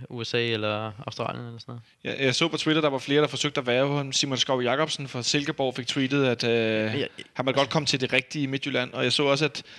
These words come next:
Speaker 2: Thomas Warberg, som jo er stor sønderjyske fan, ko-, stand-up-komiker, fik skrevet, at Glenn, nu har jeg gjort forarbejdet, han er, han vil gerne komme herned.
Speaker 1: Altså, jeg tror, hvis han skifter til en dansk klub, skal det være en dansk klub, der kan,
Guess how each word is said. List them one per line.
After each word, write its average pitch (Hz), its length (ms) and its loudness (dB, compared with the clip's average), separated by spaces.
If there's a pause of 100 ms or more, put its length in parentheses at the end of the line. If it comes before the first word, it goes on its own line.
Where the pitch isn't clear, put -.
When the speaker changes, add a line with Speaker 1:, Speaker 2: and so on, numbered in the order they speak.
Speaker 2:
Thomas 123 280 -2
Warberg, 135 400 2
som 139 140 -2
jo 127 100 -2
er 113 180 0
stor 156 320 0
sønderjyske 180 420 0
fan, 139 260 -2 (200)
ko-, - 200 -12 (120)
stand-up-komiker, 143 600 -4 (460)
fik 143 220 -2
skrevet, 143 320 4
at 151 120 0
Glenn, 143 240 2
nu 156 80 -2
har 165 100 2
jeg 147 100 0
gjort 147 180 -2
forarbejdet, 143 480 0
han 127 120 -2
er, 135 100 -2
han 131 120 -2
vil 135 60 -4
gerne 147 160 -2
komme 156 180 -6
herned. 160 160 -6 (200)
Speaker 1:
Altså, 147 140 -6
jeg 120 100 -4
tror, 156 140 -2
hvis 156 120 0
han 131 80 0
skifter - 280 -2
til 160 120 0
en 143 60 0
dansk 131 220 -2
klub, 139 160 -4
skal - 280 -2
det 127 60 -4
være 127 60 4
en 117 60 -2
dansk 120 240 -2
klub, - 220 -8
der 135 60 0
kan, 107 400 0